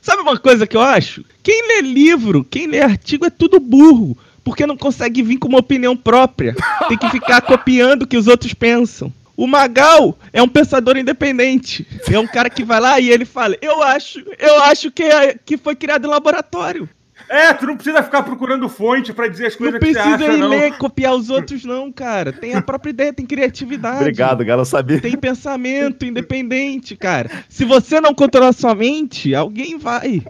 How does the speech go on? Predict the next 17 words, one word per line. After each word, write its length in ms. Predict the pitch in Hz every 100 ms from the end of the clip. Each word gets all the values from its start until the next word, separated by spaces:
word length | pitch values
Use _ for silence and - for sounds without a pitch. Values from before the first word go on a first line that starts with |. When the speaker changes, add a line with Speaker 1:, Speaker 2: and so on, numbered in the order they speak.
| - _ - - - 277 - 453 539
Speaker 3:
Cara, 240 | 508 349 156 294 294 -
eu 140 | 226 -
sabia 160 | 202
Speaker 1:
Eu 80 | 240
li 120 | 247
Speaker 3:
que 60 | 277
a 20 |
Speaker 1:
essa 40 | 277 165
Speaker 3:
vida 120 | -
Speaker 1:
frase 340 | - 233 240
em 20 | 254
algum 180 | 226 269
lugar, 440 | 247 240 285 240
eu 120 | 190
não 100 | 202
lembro 420 | 220 220 254 240 233
onde. 300 | 190 147